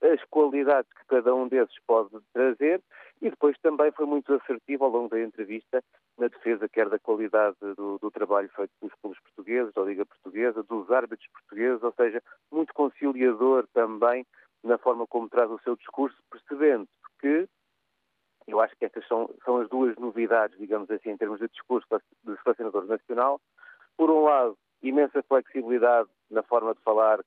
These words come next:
quer da, da maneira como a equipa está no jogo, quer no seu relacionamento com os jogadores, com treinadores e com todos os agentes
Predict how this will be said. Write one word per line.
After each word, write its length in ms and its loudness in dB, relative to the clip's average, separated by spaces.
quer 220 4
da, 640 0
da 140 -2
maneira 240 0
como 160 -8
a 60 -4
equipa 560 -4
está 180 0
no 200 -6
jogo, 420 0
quer 180 2
no 160 -8
seu 120 -6
relacionamento 540 -2
com 140 -4
os 80 -6
jogadores, 500 -2
com 160 0
treinadores 640 0
e 60 -20
com 160 -2
todos 260 -2
os 60 -10
agentes 300 -8